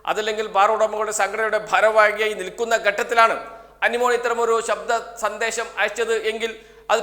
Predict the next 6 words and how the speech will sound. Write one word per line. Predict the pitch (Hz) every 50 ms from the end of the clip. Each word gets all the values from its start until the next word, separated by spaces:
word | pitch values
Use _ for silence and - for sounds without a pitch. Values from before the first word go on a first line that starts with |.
| -
പിന്നീട് | 247 233 233 254 269 254 262 254 247 254 - - - - - - 233
എങ്കിലും | 240 254 247 208 160 - -
കുറച്ചെങ്കിലും | 208 214 - 285 269 247 247 240 226 233 208 220
അത് | 214 214 208 196
വിശ്വസിക്കാമായിരുന്നു. | - 226 220 196 208 202 - 220 214 214 208 202 190 170 151 139 127 - -
പക്ഷേ | - - 214